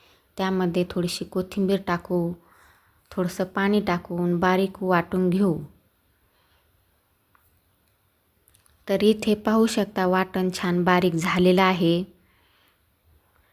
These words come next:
आता फोडणीसाठी लागणार साहित्य पहा. इथे मी खोबरं आणि लसूण थोडासा कुटून घेतलेला आहे.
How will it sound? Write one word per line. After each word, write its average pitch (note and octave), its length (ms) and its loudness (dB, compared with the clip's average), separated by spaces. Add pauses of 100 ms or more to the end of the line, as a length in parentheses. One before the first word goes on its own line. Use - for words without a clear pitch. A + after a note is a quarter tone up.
(180)
आता E3+ 240 -4 (120)
फोडणीसाठी F#3+ 960 2
लागणार F3+ 380 2
साहित्य F#3 480 -2
पहा. E3+ 320 -2 (340)
इथे F#3+ 240 -4
मी G3 260 2
खोबरं G3 460 2
आणि F3+ 300 2
लसूण F#3 360 0
थोडासा F3+ 340 -2
कुटून F#3+ 420 -4
घेतलेला F3+ 400 -2
आहे. E3+ 320 0